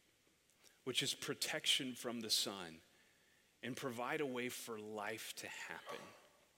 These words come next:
I just want you to get kind of that image in your mind for just a second as we're gonna read through this passage of Scripture. And I'd invite you, if you are physically able, to stand with me for just a moment as we read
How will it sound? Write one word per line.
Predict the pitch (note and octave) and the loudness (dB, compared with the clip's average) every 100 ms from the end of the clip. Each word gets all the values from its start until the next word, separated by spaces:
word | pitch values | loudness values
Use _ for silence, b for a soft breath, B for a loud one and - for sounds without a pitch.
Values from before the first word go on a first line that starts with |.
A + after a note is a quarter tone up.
| _ _ b b b b b b - | _ _ b b b b b b 2
I | |
just | D3 G3+ | 4 4
want | G3 | 4
you | D3+ | 2
to | A2 | 2
get | D3+ E3 D#3 | 6 6 6
kind | D#3+ D3+ | 2 2
of | |
that | C3+ - | 2 2
image | C3+ C#3 C3+ B2 A2 A#2+ | 0 0 0 0 0 0
in | B2 A#2+ | 0 0
your | A2+ | 0
mind | G#2 G#2+ A2+ A2 | 0 0 0 0
for | - G#2 | -4 -6
just | G#2+ - | -4 -2
a | G#2 | 0
second | - G2+ A2 D#2+ | 2 2 0 -2
as | F2+ | -4
we're | A2+ | -6
gonna | A2 A2+ | -4 -4
read | G#2+ A#2 C#3+ C#3+ | -2 0 -2 -2
through | B2+ | -2
this | A2+ G#2 | 0 0
passage | - G#2+ G#2+ A2 G2 | 0 -2 0 -2 -4
of | F#2+ | -2
Scripture. | - F2+ F2+ - D#2+ - B B B - | -2 -2 -4 -4 -6 -12 B B B 2
And | C3 | 4
I'd | C#3 | 4
invite | C3 C3+ C3+ | 4 4 6
you, | C#3 B2+ | 4 4
if | - | 2
you | C3 B2+ B2+ | 2 2 2
are | A2+ | 2
physically | - C#3 - B2 | 2 2 2 2
able, | A#2 B2 A2 | 2 2 4
to | |
stand | - - B2+ B2 A2+ | 4 4 2 2 0
with | G#2+ | -2
me | G#2+ G2+ G2+ B B B - | -2 -2 -4 B B B -6
for | A2+ | 0
just | A2+ - | 2 2
a | |
moment | A2+ A#2+ A#2+ G#2+ | 2 4 4 2
as | A#2 | 2
we | A2+ | 0
read | G#2+ B2 B2 | 2 4 4